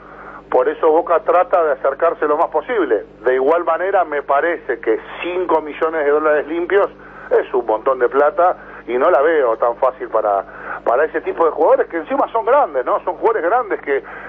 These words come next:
eh, el poder de reventa, ¿sabés? Cuando vos comprás un jugador de, de una edad alta es complicado, salvo que sea un fenómeno, un monstruo.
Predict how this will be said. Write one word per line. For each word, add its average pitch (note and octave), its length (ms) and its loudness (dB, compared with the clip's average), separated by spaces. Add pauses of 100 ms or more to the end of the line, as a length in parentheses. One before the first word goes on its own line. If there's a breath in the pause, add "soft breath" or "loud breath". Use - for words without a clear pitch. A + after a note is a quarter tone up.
(240 loud breath)
eh, B2+ 240 2
el D3 160 0
poder G3 400 2
de F#3+ 100 2
reventa, D#3 920 2
¿sabés? G#3+ 340 4 (120)
Cuando C#3 240 -2
vos F#3+ 120 2
comprás F3 320 0
un D#3+ 120 -2
jugador E3 340 2
de, D3+ 80 4 (400)
de A#2 60 4
una C#3 240 2
edad C#3+ 320 4
alta F3 320 2
es D3 60 -8
complicado, E3+ 680 2
salvo D3 240 -2
que A#2 100 -6
sea C3 140 -4
un A#2+ 80 -4
fenómeno, B2+ 420 0
un B2+ 80 -2
monstruo. D#3 480 0